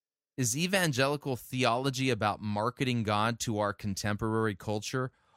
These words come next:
or is it our task to stand in continuity with orthodox biblical convictions, whatever the cost? As was cited earlier, modern persons demand that God must be a humanitarian, and he is held to human standards of righteousness and love.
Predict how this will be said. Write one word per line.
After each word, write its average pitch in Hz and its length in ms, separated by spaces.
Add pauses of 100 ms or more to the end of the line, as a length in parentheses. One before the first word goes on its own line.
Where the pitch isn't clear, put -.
(200)
or 165 220
is 147 180
it 147 160
our 147 300
task 113 400
to 110 100
stand 139 640
in 107 120
continuity 120 920
with 98 180
orthodox 110 540
biblical 110 400
convictions, 101 720 (260)
whatever 113 460
the 90 100
cost? 92 640 (500)
As 147 280
was 131 320
cited 131 540
earlier, 120 460
modern 117 480
persons 107 480
demand 120 400
that 107 120
God 120 340
must 110 280
be 110 140
a 110 40
humanitarian, 113 1000 (320)
and 123 180
he 127 140
is 113 140
held 143 380
to 113 100
human 127 360
standards 127 560
of 95 140
righteousness 110 640
and 92 120
love. 110 360